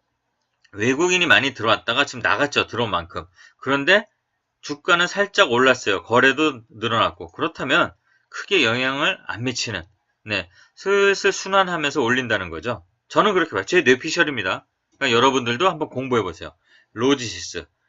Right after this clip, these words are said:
제가 항상 강조하는 종목 중에 하나, 하나입니다. 자, 다음 종목은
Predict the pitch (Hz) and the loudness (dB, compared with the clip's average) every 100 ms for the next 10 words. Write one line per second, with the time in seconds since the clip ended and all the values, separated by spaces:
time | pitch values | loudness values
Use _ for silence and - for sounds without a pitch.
0 | _ - 113 107 143 170 - _ _ _ | _ -2 0 4 4 2 -4 _ _ _
1 | _ - 170 165 180 151 117 95 98 143 | _ -16 -10 -2 0 0 -6 -6 -4 -4
2 | 151 98 90 - 92 113 110 85 85 - | -6 -10 -12 -12 -10 -6 -6 -6 -20 -16
3 | 135 120 87 78 82 147 _ _ _ _ | -6 -6 -6 -10 -10 -10 _ _ _ _
4 | - 143 156 175 190 190 185 160 135 160 | 0 2 6 6 6 2 2 2 4 2